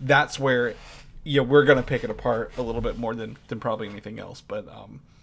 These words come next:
yeah, I, I, I would say, I, a-, as much as I hate to admit it, I did like the slow motion stuff because he did actually kill those people, um, right? Like, he put a grenade in someone's mouth,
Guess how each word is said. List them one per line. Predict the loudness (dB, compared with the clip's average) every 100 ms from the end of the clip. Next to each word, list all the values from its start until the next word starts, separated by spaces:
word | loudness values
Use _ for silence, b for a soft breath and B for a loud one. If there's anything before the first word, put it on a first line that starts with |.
| B B B -12
yeah, | -12 -12 2
I, | 2 6 4 4
I, | 4
I | 4
would | 2 0
say, | 2 2 -2 -12 B B B B -8
I, | -6
a-, | -2 -2 -2
as | -4
much | -2 -2 -4 -6
as | -4 0
I | 0
hate | -2 -6 -6
to | -6 -6
admit | -4 -4
it, | -6
I | -4
did | -4 -2
like | -2 -2
the | -6
slow | -4 -2
motion | -2 -4 -8 -8
stuff | -6 -6 -6 -10
because | -4 -4 -4
he | -6 -6
did | -4 -6 -8 -10
actually | -10 -8 -6 -8 -8 _ -12
kill | -8 -6 -4
those | -6
people, | -6 -6 -4 -6 -8 -10
um, | -8 -6 -8
right? | -6 -6
Like, | -8 -12 -16 B B B
he | -2
put | 2 2
a |
grenade | 2 0 0 -2
in | -2
someone's | -2 -2 -4
mouth, | -6 -6 -6 -10